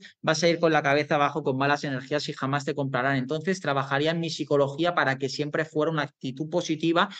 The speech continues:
y con la energía que yo desprendo al final se ju-, se ejecutaría la compra. Yo creo que en dos meses tendría la capacidad para generar mil euros al mes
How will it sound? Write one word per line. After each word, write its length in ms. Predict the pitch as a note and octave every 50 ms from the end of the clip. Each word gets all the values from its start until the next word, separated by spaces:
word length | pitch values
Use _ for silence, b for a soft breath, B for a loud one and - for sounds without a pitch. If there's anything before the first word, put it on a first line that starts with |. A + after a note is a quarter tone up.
| B B B B
y 140 | - F3 F3
con 180 | F3+ E3+ D3+
la 60 | C#3+ D3
energía 420 | C#3+ D3 C#3+ C#3+ C#3+ F3+ G3 G3
que 120 | G#3 G3+
yo 100 | G3 F#3+
desprendo 540 | F3+ F3+ E3+ D3 - _ F3+ F3+ F3+ F#3 G3
al 80 | G3 F#3+
final 520 | - - E3 D#3 D3+ D#3 E3+ G3 F#3+ - _ _ _
se 260 | _ - - - E3+ D#3
ju-, 360 | - - D#3 D3+ D3+ D#3 -
se 220 | - D#3+ - - E3
ejecutaría 640 | D#3 - D3+ C#3+ D3 D3 C#3+ C#3+ C#3 D3 E3 F3
la 140 | E3+ C#3+ -
compra. 440 | - D#3 D#3 D3 C3 C3 B2 A2+ A#2 B B B B _
Yo 300 | - D#3 C#3+ F3+ G3+ G#3
creo 260 | G3+ G3+ G3 G3 F#3
que 100 | G3 F3+
en 120 | E3 D#3+
dos 200 | D#3 D#3+ E3 C#3
meses 520 | C3+ D3 D3+ D3+ D3 D3+ F#3+ G3 A#3 A3+ b b b _
tendría 400 | _ - D#3 D#3 D#3 D#3+ E3+ E3
la 160 | D3 C#3+ C#3 C#3
capacidad 720 | D3 C#3+ C#3 - A#2 A#2 - C#3+ C3+ C3 D3+ F#3+ A#3+ A#3 - _ _ _ _
para 340 | - D3+ D3 D3 C#3+ D3 - _ -
generar 520 | - D#3 D3 C#3+ C#3+ D3 E3 D#3+ C#3+ C3+ C3+
mil 260 | D3+ D#3 E3+ F3+ F3+
euros 360 | F#3+ G3+ G3 F#3 E3+ F3 F3 E3+
al 120 | D3 C#3+
mes 500 | C#3 C#3+ D#3+ F#3 A3+ A#3 A#3 - - _